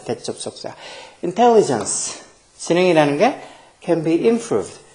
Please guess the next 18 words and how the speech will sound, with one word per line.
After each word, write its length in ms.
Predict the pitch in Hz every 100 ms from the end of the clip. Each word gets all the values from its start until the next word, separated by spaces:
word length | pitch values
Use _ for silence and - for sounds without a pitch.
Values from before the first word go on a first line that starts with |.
| _ _ _
조비 320 | - 151 156
비비 180 | 151 135
형태로 320 | 143 139 127
수동태를 440 | 123 - 143 135 117
써야 200 | - 120
되겠지. 280 | 110 -
지능이 340 | 107 127 123 113
주라서인가. 560 | - 104 104 123 120
지능이 560 | 117 175 185 196 190 185
can 180 | 190 180
be 100 | 180
improved, 420 | 202 - 139 -
향상이 440 | 180 196 202 190 170
되어질 340 | 170 156 156
수 160 | 151 214
있다고 300 | 147 139 101
믿는 240 | 98 104
사람들이란가. 680 | 101 123 110 - - -